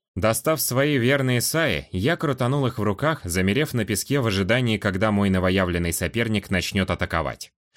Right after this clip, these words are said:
И тот не стал долго рассматривать мое необычное оружие, а просто бросился вперед. Сын Хаурая оказался быстр и ловок, а вдобавок ко всему владел еще и водой,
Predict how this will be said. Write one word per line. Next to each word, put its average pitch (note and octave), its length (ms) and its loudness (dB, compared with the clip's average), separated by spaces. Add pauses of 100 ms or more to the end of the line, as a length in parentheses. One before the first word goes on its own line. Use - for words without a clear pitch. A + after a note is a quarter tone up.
(240)
И A2 140 0
тот G#3+ 260 -4
не G#3 100 2
стал D3+ 320 0
долго D#2 300 0
рассматривать D#2+ 580 -2
мое E2+ 220 0
необычное E2 640 0
оружие, F#2 420 -2 (140)
а E3 100 0
просто G#3+ 320 0
бросился G#2 500 0
вперед. C#2+ 420 -6 (360)
Сын E3 280 -2
Хаурая D3 520 2
оказался C3+ 460 0
быстр C#3 420 0
и B2 60 2
ловок, A#2+ 440 0
а E2+ 120 -2
вдобавок F#2 460 2
ко F#2+ 100 -2
всему G#2+ 320 0
владел F2 360 2
еще A2+ 340 2
и B2+ 100 4
водой, A2 440 0